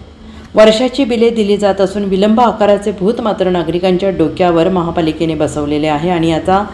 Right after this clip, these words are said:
सामान्य जनतेला त्रास होत असून येत्या उन्हाळा तसेच रमजान महिना सुरू असल्याने सक्तीच्या वसुलीसाठी पाणी पुरवठा बंद करू नये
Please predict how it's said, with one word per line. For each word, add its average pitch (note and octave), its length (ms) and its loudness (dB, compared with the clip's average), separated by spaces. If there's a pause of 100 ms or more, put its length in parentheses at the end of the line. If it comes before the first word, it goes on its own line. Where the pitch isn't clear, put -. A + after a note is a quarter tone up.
(440)
सामान्य A#3 400 4
जनतेला A#3 440 0
त्रास G3 360 0
होत F#3 160 -2
असून F#3+ 360 0
येत्या G#3+ 800 -2 (140)
उन्हाळा G#3 320 2 (100)
तसेच A3+ 260 -2
रमजान G3+ 400 2
महिना A3 380 0 (480)
सुरू C4+ 140 2
असल्याने A3+ 520 4
सक्तीच्या A3+ 460 -4
वसुलीसाठी A3+ 680 -2
पाणी G#3 240 -2
पुरवठा G3+ 380 0
बंद F#3 260 2
करू G#3+ 240 0
नये F#3 320 0